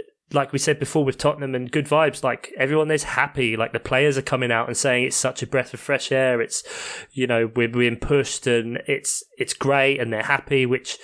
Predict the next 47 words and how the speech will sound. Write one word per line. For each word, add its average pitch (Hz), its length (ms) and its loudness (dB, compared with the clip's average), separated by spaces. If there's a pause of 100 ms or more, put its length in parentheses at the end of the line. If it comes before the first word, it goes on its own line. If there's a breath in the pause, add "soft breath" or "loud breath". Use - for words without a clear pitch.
(340 loud breath)
you 139 100 -2
wouldn't 135 220 0
really 127 380 0
see - 220 2
under 147 200 0
Hodgson. 170 440 0 (240 loud breath)
You 165 80 4
know, 151 120 8
we 147 140 0
saw 160 320 6
with 139 260 2
last 147 400 4
year 127 240 4 (100)
with 123 380 0
Leeds, 143 560 4
like, 120 340 0
they 147 140 4
were 139 160 4
talented, 147 500 0
but 139 120 0
also 139 300 2
they 127 200 2
were 123 100 0
the 117 100 0
fittest - 720 -4 (240)
club. 139 420 0 (600 soft breath)
And 117 440 -2 (140)
as 123 120 0
much 135 200 0
as 117 100 -2
we 127 80 0
said 127 160 2
about 120 260 0
Bielsa 123 300 2
burnout, 143 560 2
like, 113 340 0
they 131 100 2
didn't 135 240 2
burn 131 200 4
out 131 220 2
because 120 280 -2
they 131 140 4
were 120 100 2
burning 120 300 2
other 117 140 2
teams 131 380 0
out, 104 300 0